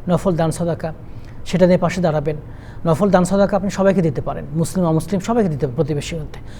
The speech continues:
কিন্তু জাকাতের মধ্যে এটা পারবেন না, ওই আটটা শ্রেণী আছে ওর মধ্যে সীমাবদ্ধ। নফল দান সদাকা দিয়ে আপনি তাদের পাশে দাঁড়াতে পারেন, দারিদ্রতা দূর করতে পারেন। আরেকটা হচ্ছে যে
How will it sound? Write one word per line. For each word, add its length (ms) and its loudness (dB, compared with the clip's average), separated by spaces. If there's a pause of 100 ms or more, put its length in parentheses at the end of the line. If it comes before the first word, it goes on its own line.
(140)
কিন্তু 140 0
জাকাতের 340 4
মধ্যে 160 4
এটা 120 2
পারবেন 300 -4
না, 200 -10
ওই 80 -8
আটটা 200 -2
শ্রেণী 280 0
আছে 200 -2
ওর 60 2
মধ্যে 180 0
সীমাবদ্ধ। 480 -6 (420)
নফল 220 2
দান 140 6
সদাকা 320 2
দিয়ে 100 6
আপনি 120 2
তাদের 160 4
পাশে 220 -2
দাঁড়াতে 300 -2
পারেন, 160 -6 (560)
দারিদ্রতা 400 4
দূর 160 2
করতে 260 -8
পারেন। 200 -10
আরেকটা 300 -2
হচ্ছে 300 -4
যে 180 0